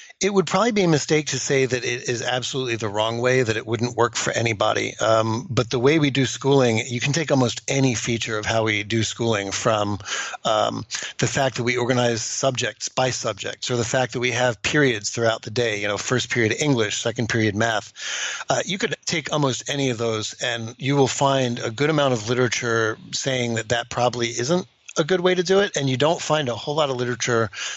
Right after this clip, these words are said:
that really supports these ideas. It's just, it's almost like the sense that I get in doing these, this research is, um, these are more things that evolved for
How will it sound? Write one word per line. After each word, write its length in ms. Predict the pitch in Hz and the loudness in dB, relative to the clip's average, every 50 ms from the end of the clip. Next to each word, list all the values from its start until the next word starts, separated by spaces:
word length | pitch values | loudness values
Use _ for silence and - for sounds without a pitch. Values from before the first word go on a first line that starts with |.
| - | -6
that 140 | _ - 139 | _ -4 0
really 240 | 131 139 139 135 127 | 0 2 2 2 0
supports 680 | - - 127 107 - - - 127 123 - - - - - | 0 -4 -6 -8 -4 -2 0 0 0 0 -6 -8 -8 -10
these 220 | 131 123 117 107 | -6 -6 -4 -2
ideas. 540 | 107 104 107 107 - 120 120 117 - 113 - | -2 -2 -2 -2 -4 -6 -6 -6 -6 -6 -8
It's 140 | 139 120 - | -6 -6 -4
just, 340 | - 165 156 - - - - - - - - - - - - - - _ | -2 -2 -2 -4 -6 -12 -12 -12 -10 -10 -8 -8 -10 -10 -12 -12 -10 _
it's 140 | - 165 151 | -4 -2 0
almost 280 | - 185 185 196 185 165 | 2 2 2 2 4 2
like 120 | 175 156 | 0 0
the 100 | 127 143 | 2 -2
sense 360 | 127 - - 151 143 139 - | -2 0 0 0 0 0 0
that 80 | - 135 | 0 0
I 80 | 127 123 | 0 0
get 340 | 110 127 123 123 120 - | 0 0 -2 -2 -2 -6
in 100 | - 120 | -6 -4
doing 240 | 117 120 127 127 123 | 0 2 2 2 2
these, 220 | 120 113 110 - - | 2 0 -2 -4 -8
this 320 | - 131 120 117 - - | -6 -4 -4 -2 -2 -2
research 480 | 120 123 120 - - 117 110 104 - - | -2 -2 -2 -2 -2 -4 -2 -2 -4 -6
is, 340 | - 131 120 113 107 - | -4 -4 -4 -4 -6 -2
um, 320 | - 113 107 107 104 101 95 95 - - - - - - - - - - - - _ | 0 0 0 0 0 -2 -8 -12 -14 -14 -12 -12 -14 -14 -14 -16 -16 -18 -18 -4 _
these 220 | - 202 240 247 | 0 0 2 4
are 100 | 277 262 | 4 6
more 240 | 233 214 202 185 165 | 6 8 6 6 6
things 360 | 151 - - 170 170 165 139 | 4 2 2 2 2 2 2
that 100 | 151 139 | 2 0
evolved 400 | 131 113 123 139 139 139 135 117 | 0 2 2 4 4 4 2 2
for 200 | - - - 131 | -2 -6 -8 -6